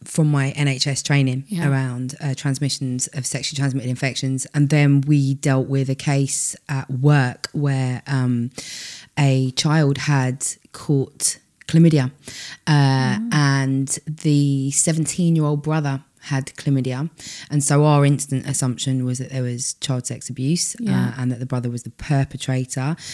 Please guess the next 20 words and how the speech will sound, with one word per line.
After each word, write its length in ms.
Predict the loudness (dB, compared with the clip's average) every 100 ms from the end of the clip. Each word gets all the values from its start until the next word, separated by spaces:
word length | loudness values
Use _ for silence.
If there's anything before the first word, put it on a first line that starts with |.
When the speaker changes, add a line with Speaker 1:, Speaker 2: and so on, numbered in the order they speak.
| -12 -10 -2
Speaker 1:
And 540 | 2 4 2 2 0
then 580 | 0 0 2 2 0 -2
the 360 | -4 -2 0 -2 -4
police 720 | -2 2 2 2 0 -2 -2
sent 220 | -2 -4
a 40 | -6
towel 500 | -8 -4 -2 -2 -2
for 160 | -4
examination, 1000 | -4 -2 -2 0 -2 -2 -2 0 -2 -2 -4
and 320 | -2 0 0
the 80 | -4
doctors 800 | -6 -6 -6 -8 -8 -4 -2 -4
said 160 | -6
that 120 | -6 -4
there 80 |
was 100 | -4
chlamydia 340 | -2 -2 0 -2
on 80 | -4
the 80 |
towel. 420 | -6 -4 0 0